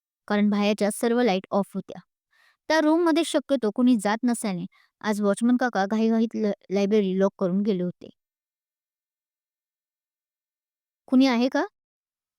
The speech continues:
तोच तिला एक पुरुषी आवाज मागून ऐकू आला. तशी ती स्तब्ध झाली आणि पटकन हातात तिने आपल्या सॅकमधील एक रुलर घेतली की वेळ पडली तर मारायला येईल.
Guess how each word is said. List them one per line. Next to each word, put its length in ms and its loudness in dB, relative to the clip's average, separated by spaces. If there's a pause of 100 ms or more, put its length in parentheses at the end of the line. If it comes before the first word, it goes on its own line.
(400)
तोच 260 2
तिला 160 2
एक 120 0 (260)
पुरुषी 280 -4
आवाज 300 2
मागून 320 2
ऐकू 240 -4
आला. 200 -2 (460)
तशी 260 -4
ती 80 -2
स्तब्ध 340 -4
झाली 280 -2 (580)
आणि 140 0 (120)
पटकन 360 0
हातात 320 -2 (100)
तिने 240 0 (380)
आपल्या 320 0
सॅकमधील 560 0 (120)
एक 160 -2
रुलर 320 0
घेतली 340 -6 (380)
की 80 0
वेळ 160 4 (100)
पडली 260 0 (100)
तर 100 0
मारायला 420 2
येईल. 220 -8